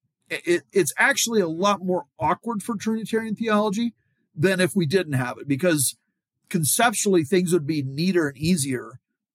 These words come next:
if we didn't have this. I'm just talking about sort of from a philosophical or,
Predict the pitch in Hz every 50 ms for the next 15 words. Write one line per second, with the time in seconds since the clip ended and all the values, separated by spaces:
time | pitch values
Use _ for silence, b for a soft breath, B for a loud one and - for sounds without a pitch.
0 | _ - 170 156 127 - 190 170 160 135 139 185 196 190 190 - 107 107 123 123
1 | - _ - 90 - - - - - - _ - 170 165 156 196 - - 190 190
2 | - 202 175 156 160 156 147 127 - - 165 151 151 127 - - 156 143 139 127
3 | - 160 147 139 - 139 135 135 - - 151 131 123